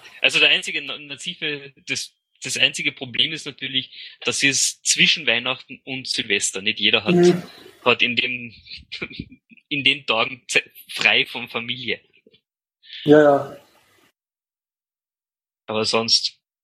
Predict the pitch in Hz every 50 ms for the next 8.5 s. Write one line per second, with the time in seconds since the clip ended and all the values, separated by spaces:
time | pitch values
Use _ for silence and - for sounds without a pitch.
0 | _ - - 151 147 139 117 101 92 90 _ _ _ _ _ _ - 113 117 113
1 | - - - 107 107 - 110 101 - 101 98 - - - - 120 131 127 - -
2 | - - - - - - - - - _ _ - - - - - - - - -
3 | - _ _ _ _ _ _ _ _ _ _ - 147 143 143 147 147 - - -
4 | 151 147 127 - - - - - - - - - - - - - - - - 202
5 | 185 - 277 277 208 - - - - - - 214 220 226 220 208 220 180 180 180
6 | - 247 - 175 160 170 240 269 302 - - - - 226 - 220 190 208 202 202
7 | 202 208 202 196 - 202 196 196 196 196 196 190 190 185 190 - - 185 180 180
8 | - 214 208 214 208 202 - 247 262 320